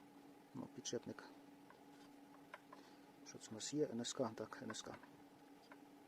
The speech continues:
Ну, тугонько крутиться, але, але нормально. Так, що по корпусу?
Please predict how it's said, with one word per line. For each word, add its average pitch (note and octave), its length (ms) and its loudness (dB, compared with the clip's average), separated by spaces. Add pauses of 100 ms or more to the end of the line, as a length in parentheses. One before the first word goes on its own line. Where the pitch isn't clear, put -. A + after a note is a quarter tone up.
(800)
Ну, B2+ 120 -4
тугонько B2 380 4
крутиться, D#3 380 6
але, D3 240 10 (2250)
але B2+ 140 4
нормально. A#2+ 480 8 (960)
Так, - 200 -2
що - 160 2
по A2+ 100 4
корпусу? D3 460 8